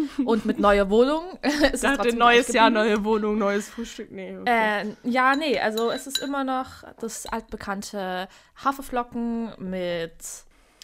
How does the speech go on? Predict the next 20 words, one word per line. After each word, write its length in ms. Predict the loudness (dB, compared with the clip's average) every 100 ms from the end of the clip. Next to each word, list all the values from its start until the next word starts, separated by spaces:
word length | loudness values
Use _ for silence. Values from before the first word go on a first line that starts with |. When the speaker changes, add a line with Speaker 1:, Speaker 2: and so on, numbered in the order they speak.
| -2
Speaker 2:
Äpfeln 1040 | -2 -2 -4 0 2 2 0 -4 -8 -10 -12 _ -12
und 240 | -12 -6
Leinsamen 800 | 4 4 4 0 2 2 0 -6 -12
und 200 | -14 -12
Chiasamen 840 | 0 0 0 0 0 0 -4 -12 _ -20 -20 _
und 320 | -8 -6 -8
noch 120 | -12 -12
so 180 | -12 -12
ein 80 | -10
bisschen 420 | -12 -12 -12 -8 -8 -8
Schokoflocken 760 | -10 -8 -6 -6 -4 -4 -4 -8
oben 240 | -6 -6
drüber 400 | -6 -4 -2 -2 -6 -18 -18 -18 -18
mit 200 | -16 -6
Hafermilch. 580 | -6 -2 -2 -2 -6 -12 _ -20 _ -4
Und 240 | -2 -2
dazu 400 | -6 -8 -8 -8
trinke 400 | -8 -10 -10 -10
ich 240 | -12 -8 -6
einfach, 560 | -6 -4 -8 -8 -18